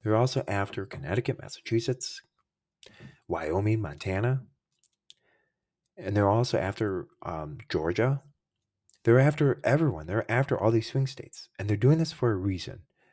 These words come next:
There's a bigger purpose behind this, and I'm gonna say this. They want to demographically change the voting system,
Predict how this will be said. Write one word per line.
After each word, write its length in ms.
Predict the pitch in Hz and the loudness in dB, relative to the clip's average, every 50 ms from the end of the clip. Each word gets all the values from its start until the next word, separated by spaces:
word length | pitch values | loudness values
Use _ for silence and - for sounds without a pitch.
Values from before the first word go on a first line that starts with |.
| _ _ _ _ _ _ _ _ _ | _ _ _ _ _ _ _ _ _
There's 200 | - - 85 82 | -10 -8 -6 -4
a 60 | 92 | 2
bigger 260 | - 110 113 117 120 113 | 4 4 6 6 4 4
purpose 380 | - 120 107 107 - 76 - | 2 0 0 0 -2 -8 -12
behind 380 | - - 90 87 90 92 90 87 | -12 -12 -10 -8 -8 -8 -8 -10
this, 160 | - - - | -12 -16 -14
and 100 | - 78 | -12 -12
I'm 120 | 82 87 | -10 -6
gonna 240 | 90 98 95 95 92 | -4 -2 -2 -2 -2
say 300 | 90 - - - 95 92 | -4 -4 -4 -2 -2 -2
this. 300 | 90 80 - - - - _ _ _ _ - _ _ _ _ _ _ _ _ _ _ _ _ _ _ _ _ _ _ _ | -2 -6 -8 -10 -16 -20 _ _ _ _ -20 _ _ _ _ _ _ _ _ _ _ _ _ _ _ _ _ _ _ _
They 180 | - 101 131 151 | 6 8 8 8
want 240 | 156 147 135 135 - | 8 6 4 4 2
to 80 | 123 | 0
demographically 880 | - - 123 107 120 135 131 - 120 113 117 - - 117 - 110 98 95 | 0 0 2 2 2 4 4 4 4 2 2 -2 -6 -8 -6 -6 -6 -6
change 580 | - - 107 90 82 85 85 92 - - - - - | -6 -8 -8 -8 -8 -8 -12 -14 -14 -16 -16 -14 -8
the 80 | 87 | -4
voting 240 | 87 92 90 85 82 | -2 -2 -2 -2 -4
system, 400 | - - - - - 92 95 | -8 -12 -14 -14 -14 -14 -14